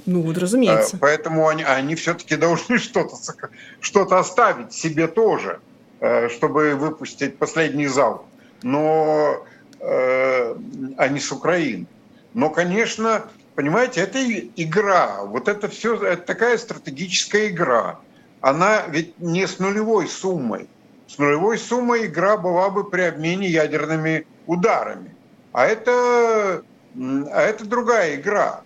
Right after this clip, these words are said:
Speaker 2: Э, это стороны стараются запутать друг друга. И Путин в своей пресс-конференции изрядно, изрядно, э, внес, э, в это вклад. Он запутывал по теме Турции, по теме,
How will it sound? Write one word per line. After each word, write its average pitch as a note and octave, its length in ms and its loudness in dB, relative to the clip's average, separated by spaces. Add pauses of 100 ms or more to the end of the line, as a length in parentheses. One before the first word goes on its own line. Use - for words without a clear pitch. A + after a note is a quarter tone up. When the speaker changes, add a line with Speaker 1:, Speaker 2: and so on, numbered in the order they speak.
(140)
Speaker 2:
Э, C3 60 -2
это D#3+ 880 0
стороны A#3+ 460 -2
стараются G3 580 0
запутать E3 720 -2
друг A#2 340 -8
друга. A2 440 -4 (200)
И E3 120 -2
Путин G#3+ 500 -2
в - 60 -10
своей F3 300 -2
пресс-конференции D#3+ 1080 -6 (300)
изрядно, D3 800 2 (420)
изрядно, C#3+ 640 0
э, D#3+ 540 2
внес, C#3+ 560 -2
э, E3 200 0
в D3+ 80 -4
это D#3+ 180 0
вклад. A3 600 0 (380)
Он D#3 160 0
запутывал G3 720 0
по F#3 180 -2
теме G3+ 480 -2 (380)
Турции, E3 720 0
по D#3+ 240 0
теме, F3+ 680 -2